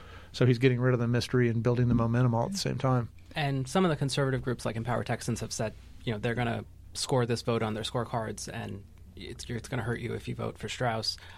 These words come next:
Speaker 2: But Harvey Kronberg had a really interesting, uh, post on Quorum Report where he argued that if you're already voting for Strauss and you know it's gonna hurt you in the scorecards, it almost kind of liberates you the rest of the session to just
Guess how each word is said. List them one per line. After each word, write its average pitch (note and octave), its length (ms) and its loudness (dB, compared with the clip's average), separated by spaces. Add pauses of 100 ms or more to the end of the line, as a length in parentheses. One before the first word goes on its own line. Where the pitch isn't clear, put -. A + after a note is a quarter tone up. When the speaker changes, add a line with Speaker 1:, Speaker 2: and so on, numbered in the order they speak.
(420)
Speaker 2:
But B2 240 0
Harvey F3 380 0
Kronberg D3+ 340 -4
had B2+ 100 -2
a B2 40 -4
really B2 180 -2
interesting, A#2 460 -6 (580)
uh, - 280 -4 (840)
post A#2+ 320 0
on A2 300 -2 (140)
Quorum C#3+ 260 4
Report A#2 420 0
where A2+ 160 0
he B2 160 -2
argued A#2 300 -2
that A2+ 200 -2 (120)
if A#2+ 160 -2 (400)
you're C3+ 180 2
already D3+ 240 6
voting B2+ 260 4
for B2 140 -4
Strauss A2+ 460 -2
and A2+ 100 -2
you A2+ 60 -2
know A2+ 160 0
it's A2+ 260 -2
gonna A#2 140 -4
hurt A2+ 140 -4
you G#2+ 100 -6
in A#2 60 -2
the A2+ 60 -2
scorecards, A#2 520 0 (240)
it B2+ 100 4
almost B2+ 220 6
kind A#2+ 140 2
of - 100 -6
liberates A2+ 460 2
you G#2+ 240 -2 (100)
the B2 60 0
rest G#2+ 200 0
of A2+ 40 2
the G#2+ 40 -2
session G#2+ 400 0
to A2 100 -2
just - 340 -2